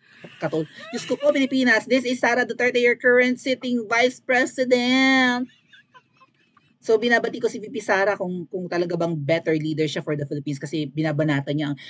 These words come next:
ang gusto kasi nilang mangyari ay ano, um, suportahan lang ni V P Sara si Kuting, di ba?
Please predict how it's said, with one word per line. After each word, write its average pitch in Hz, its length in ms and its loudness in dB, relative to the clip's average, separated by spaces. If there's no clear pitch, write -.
ang 247 80 0
gusto 247 220 0
kasi 262 180 -6
nilang 240 240 0
mangyari 196 400 -4
ay 165 160 -4
ano, 170 600 -6
um, 170 640 -4
suportahan 233 640 2
lang 214 140 -2
ni 202 100 -6
V 196 120 -6
P 190 120 -10
Sara 175 240 -2
si 175 160 -6
Kuting, 170 480 -4
di 156 80 -2
ba? 170 320 -4